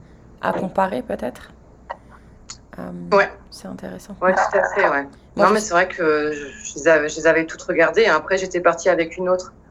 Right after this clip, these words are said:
Speaker 2: euh, pour le P V T parce que je trouvais que c'était plus avantageux, quoi. Mais, mais oui, c'est des choses à comparer. Qu'est-ce qu'on veut, euh, enfin, voilà, mais c'est quelque chose, faut partir avec, quoi, ça, c'est sûr, quoi. C'est
Speaker 1: Ouais, moi, je vais devoir, euh, souscrire, euh,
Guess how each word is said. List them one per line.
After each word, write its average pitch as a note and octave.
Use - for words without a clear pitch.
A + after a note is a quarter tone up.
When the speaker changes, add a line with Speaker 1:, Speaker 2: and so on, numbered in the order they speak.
Speaker 2:
euh, D3
pour G3
le F#3
P F3+
V E3+
T G#3+
parce F#3+
que D#3+
je -
trouvais F3+
que F3
c'était -
plus D#3+
avantageux, E3
quoi. D#3
Mais, C#3
mais D#3+
oui, G#3+
c'est G#3
des G3
choses F3+
à F3
comparer. F#3
Qu'est-ce G3+
qu'on E3+
veut, G3+
euh, D#3
enfin, D#3
voilà, E3
mais C#3+
c'est -
quelque -
chose, G#3
faut G3+
partir E3
avec, D#3+
quoi, C#3
ça, -
c'est -
sûr, -
quoi. -
C'est -
Speaker 1:
Ouais, F3+
moi, F#3+
je F#3+
vais G3
devoir, F#3
euh, F#3
souscrire, F#3+
euh, F#3